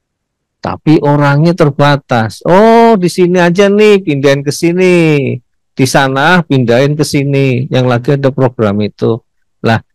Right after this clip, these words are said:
di situ saya buka masalah bekerja dengan berbatas waktu. Kemarin bertanya teman-teman yang lain, "Pak, ongkosnya dari mana? Itu kan besar mindahin orang ne-,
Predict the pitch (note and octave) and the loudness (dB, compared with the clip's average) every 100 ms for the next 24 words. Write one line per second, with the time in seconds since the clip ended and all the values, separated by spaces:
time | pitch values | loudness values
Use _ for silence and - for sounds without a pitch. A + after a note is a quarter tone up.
0 | _ - A#2 F3+ F#3 D3 C#3 C#3+ - C#3+ | _ -4 0 0 0 2 2 2 2 0
1 | C3+ A#2+ F#2+ - B2+ D3+ - _ _ A#2+ | 0 -6 -6 -2 -2 -2 -8 _ _ -6
2 | A#2+ B2 A2 A#2+ C3 B2 _ _ _ _ | -4 -2 -2 0 -2 -6 _ _ _ _
3 | _ _ _ _ _ _ _ _ _ _ | _ _ _ _ _ _ _ _ _ _
4 | - A#2+ C3 A2+ D3+ D#3 A#2 C3 C3+ A2 | -8 -4 -2 -2 0 0 0 0 0 -2
5 | - F2+ - F#2+ - G#2 - - G#2 - | -4 -6 -4 -6 -4 -6 -6 -10 -10 -12
6 | _ _ _ _ - B2+ E3 G3 D#3+ C3+ | _ _ _ _ -8 -2 2 2 2 0
7 | D#3+ E3+ F3 D#3+ C#3 - _ _ _ C#3+ | 0 2 2 0 -2 -10 _ _ _ -2
8 | C#3+ C#3 C#3+ C#3+ C#3 C#3 B2+ F3 E3+ F3 | -2 -2 -2 -2 0 -2 0 0 -2 -4
9 | _ _ E3 E3+ D#3+ F3 G3 D#3+ C3+ D3 | _ _ -2 0 0 0 2 2 2 0
10 | E3+ F3 E3+ F3+ F#3+ E3 D3+ - B2 - | 0 0 0 0 0 0 -4 -6 -4 0
11 | E3 D3+ C#3 D3 B2+ A#2+ A#2+ A#2+ C3 C3+ | 2 2 2 0 2 0 0 -2 -2 -2
12 | C#3 | -6